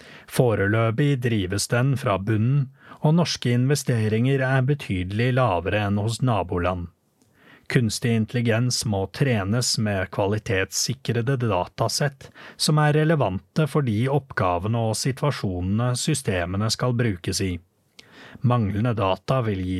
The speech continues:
dårlig og uforutsigbar ytelse, og kan føre til forsinket utnyttelse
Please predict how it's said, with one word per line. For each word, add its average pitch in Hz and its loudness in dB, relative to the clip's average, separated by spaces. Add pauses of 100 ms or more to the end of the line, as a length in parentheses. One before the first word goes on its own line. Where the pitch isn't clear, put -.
dårlig 113 0
og 90 0
uforutsigbar 107 -2
ytelse, 127 -2 (400)
og 139 2
kan 170 4
føre 107 2
til 135 0
forsinket 131 -2
utnyttelse 113 -2